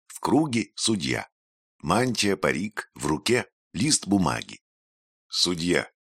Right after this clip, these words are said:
зачитывает вслух. Согласно судебного решения в отношении подозреваемого Марка Кая Тумидуса, гражданина Великой Помпилии, учитывая, что применение более мягкой меры пресечения невозможно,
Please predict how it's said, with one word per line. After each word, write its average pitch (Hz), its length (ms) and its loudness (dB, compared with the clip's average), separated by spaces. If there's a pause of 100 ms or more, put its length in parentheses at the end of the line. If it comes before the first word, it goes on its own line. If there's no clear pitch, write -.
(240)
зачитывает 78 640 0
вслух. - 520 -2 (760)
Согласно 104 880 2
судебного 127 640 4
решения 127 680 4
в 101 100 2
отношении 127 680 2
подозреваемого 113 960 4
Марка 117 400 2
Кая 110 340 4
Тумидуса, 113 680 2
гражданина 101 600 2
Великой 107 480 4
Помпилии, 101 720 2 (320)
учитывая, 139 640 4
что 120 240 2
применение 127 560 2
более 120 400 4
мягкой 98 480 2
меры 107 300 6
пресечения 98 680 2
невозможно, 87 800 2